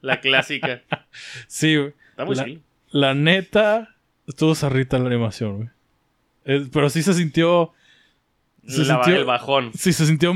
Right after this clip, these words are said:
Speaker 2: sí, güey. Sobre todo porque, uh, antes de este arco
Speaker 1: Ajá.
Speaker 2: había much-, había capítulos que estaban muy bien animados.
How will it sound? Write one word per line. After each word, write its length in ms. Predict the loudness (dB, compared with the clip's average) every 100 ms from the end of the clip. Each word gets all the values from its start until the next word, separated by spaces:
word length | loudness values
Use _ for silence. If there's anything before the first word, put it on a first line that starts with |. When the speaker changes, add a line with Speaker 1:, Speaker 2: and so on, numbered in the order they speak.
| -2
Speaker 2:
sí, 200 | 0 2
güey. 240 | 2 2 2
Sobre 260 | 2 0
todo 240 | 2 2 2
porque, 380 | 0 0 2
uh, 400 | 4 2 0 -6 -12 -2
antes 580 | 0 0 0 0 0
de 100 | 0
este 580 | 0 0 2 4 4 4
arco 540 | 4 2 2 2 0 -2
Speaker 1:
Ajá. 120 | 0
Speaker 2:
había 180 | 2 4
much-, 280 | 4 2 2
había 240 | 2 2
capítulos 340 | 2 0 0 -2
que 60 | -2
estaban 240 | -2 0
muy 280 | 2 2 2
bien 160 | 2 2
animados. 640 | 0 0 2 0 -4